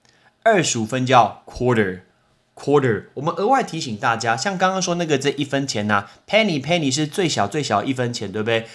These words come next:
所以如果你在美国买东西的话，比如说你今天去便利商店买东西，结果是六点三七元，可是你算一算，你好像只有六点三五元，你是不是只差了两个 penny？不用担心，这个时候呢，你就跟店员讲，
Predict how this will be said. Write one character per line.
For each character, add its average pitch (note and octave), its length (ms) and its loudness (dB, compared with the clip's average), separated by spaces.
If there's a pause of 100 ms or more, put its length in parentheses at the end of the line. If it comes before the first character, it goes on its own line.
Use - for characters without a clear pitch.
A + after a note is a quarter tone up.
所 A#3+ 140 -4
以 G#3 40 -2
如 G3 120 -2
果 G3 100 2
你 B2+ 100 0
在 E3+ 160 -2
美 A#2+ 160 0
国 A2+ 140 -2
买 G2+ 200 -2
东 A#2 160 -4
西 B2+ 180 -4
的 A2+ 60 0
话， A2+ 180 2
比 A2+ 140 -10
如 C3 60 -2
说 F3 140 -6
你 A#2+ 120 -2
今 B2+ 120 -6
天 C3 100 -4
去 C3 120 -8
便 C#3 160 -4
利 B2+ 100 -2
商 B2+ 160 -4
店 B2 120 -4
买 G2 140 -6
东 A#2 180 -4
西， B2+ 280 -2 (140)
结 D3+ 140 -4
果 D#3+ 120 2
是 D3+ 260 0 (120)
六 D3 320 2
点 A2 300 -4
三 C#3 360 2
七 C3+ 320 -2
元， G#2+ 360 -2 (240)
可 D3+ 140 0
是 A3+ 140 2
你 D#3 120 2
算 E3 240 2
一 C#3+ 60 0
算， C#3+ 240 0
你 E3 100 -2
好 C#3 80 4
像 C3+ 220 -2
只 B2+ 80 -6
有 B2 120 2
六 D#3 280 0
点 G#2+ 240 -4
三 B2+ 320 0
五 G2+ 120 -4
元， F#2 240 -2 (180)
你 A#2+ 100 -4
是 D3+ 140 0
不 F#3+ 60 -2
是 D3+ 40 -8
只 A#2+ 140 -6
差 C#3 240 2
了 A#2+ 100 0
两 G2 220 -2
个 G#2 120 -4
penny？ A#2 420 -4 (220)
不 D#3+ 80 0
用 F3 160 2
担 D3+ 180 4
心， C3+ 320 2 (220)
这 F#3 100 0
个 E3+ 80 4
时 D3 140 2
候 D3 100 4
呢， C3 140 0
你 G#2+ 80 0
就 C3+ 160 -2
跟 B2+ 180 -2
店 C3+ 160 2
员 G#2 180 0
讲， F2+ 280 -4